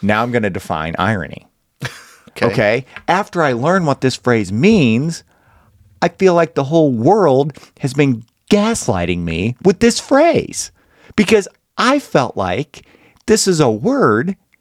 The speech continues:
Speaker 1: that everybody has known what it means forever.
Speaker 2: Oh, yeah, no.
Speaker 1: And I'm just, like, slow to come around. Like, this was one of my, uh, like, I'm like, "Was this a vocabulary word in
Speaker 2: Sure,
Speaker 1: fourth
Speaker 2: like,
Speaker 1: gra-,
Speaker 2: I
Speaker 1: was it,
Speaker 2: missed this.
Speaker 1: was this a
Speaker 2: I don't know.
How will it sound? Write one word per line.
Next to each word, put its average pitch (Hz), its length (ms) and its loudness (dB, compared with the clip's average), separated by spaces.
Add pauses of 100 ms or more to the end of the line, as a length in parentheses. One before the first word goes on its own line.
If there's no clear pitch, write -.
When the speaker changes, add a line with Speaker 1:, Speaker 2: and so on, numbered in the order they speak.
(280)
Speaker 1:
that 160 200 4
everybody 180 720 2 (100)
has 160 220 2
known 175 640 4
what 165 220 2
it 156 120 -2
means 170 640 -2 (160)
forever. 160 760 0
Speaker 2:
Oh, 120 40 2
yeah, 107 140 0
no. 95 340 -6 (380)
Speaker 1:
And 170 300 0
I'm 214 300 0
just, 143 320 0
like, 127 400 -2 (600)
slow 135 580 0
to 127 80 -2
come 117 260 -2
around. 110 600 -4 (160)
Like, 127 180 0
this 143 220 -4
was 123 160 -4
one 117 180 2
of 107 60 -2
my, 101 320 0
uh, - 140 -4 (120)
like, 117 220 -2
I'm 135 120 -4
like, 117 220 -4
"Was 107 160 -4
this 151 160 -6
a - 80 -4
vocabulary 131 680 0
word 143 220 0
in 135 60 0
Speaker 2:
Sure, - 200 2
Speaker 1:
fourth 127 80 2
Speaker 2:
like, 110 100 2
Speaker 1:
gra-, 101 60 0
Speaker 2:
I 110 40 4
Speaker 1:
was - 100 0
it, 107 40 -2
Speaker 2:
missed 101 160 -6
this. 113 220 -6
Speaker 1:
was 120 80 0
this 202 160 2
a 196 40 2
Speaker 2:
I - 20 2
don't - 20 4
know. 170 80 4